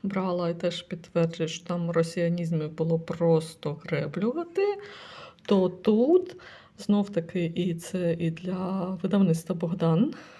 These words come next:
не дуже характерно, але ц-, те радує, що в цьому виданні і вже від видавництва Богдан росіянізмів мало.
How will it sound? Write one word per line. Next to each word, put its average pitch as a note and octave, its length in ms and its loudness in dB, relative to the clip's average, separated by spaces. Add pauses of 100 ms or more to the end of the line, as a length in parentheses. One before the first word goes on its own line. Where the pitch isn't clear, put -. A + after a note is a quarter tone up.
(140)
не D#4+ 120 0
дуже E4+ 280 6
характерно, F4 1080 0
але G3+ 340 2
ц-, - 380 -10
те F#3+ 380 4 (280)
радує, E3+ 680 2
що G3 420 -2 (640)
в - 60 -18
цьому F#3+ 540 4
виданні D#4 640 0 (960)
і G#3 100 2
вже G3 260 0
від F#3 220 0
видавництва F3+ 640 -2
Богдан F3+ 680 0
росіянізмів G3 1040 0
мало. D#3+ 500 -2